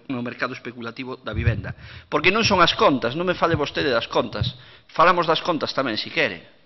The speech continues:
Plan Estatal de Vivenda, a Xunta de Galicia, a, as comunidades autónomas que menos aporta. O once coma oitenta e nove por cento dos fondos.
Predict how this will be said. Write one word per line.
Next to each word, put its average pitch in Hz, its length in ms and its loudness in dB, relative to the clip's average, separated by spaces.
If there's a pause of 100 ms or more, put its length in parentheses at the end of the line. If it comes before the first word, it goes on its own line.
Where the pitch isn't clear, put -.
(520)
Plan 185 160 8
Estatal 156 400 4
de 156 80 4
Vivenda, 123 480 2
a 123 80 -8
Xunta 160 240 -2
de 156 80 2
Galicia, 151 400 0
a, 127 480 2
as 131 160 -4
comunidades 147 400 -2
autónomas 151 400 -2
que 143 80 -2
menos 139 240 -2
aporta. - 480 -4 (560)
O 151 160 6
once 180 240 0
coma 160 160 0
oitenta 151 320 0
e - 20 2
nove 165 220 6
por - 160 -2
cento 123 320 0
dos 117 160 -4
fondos. 107 400 -4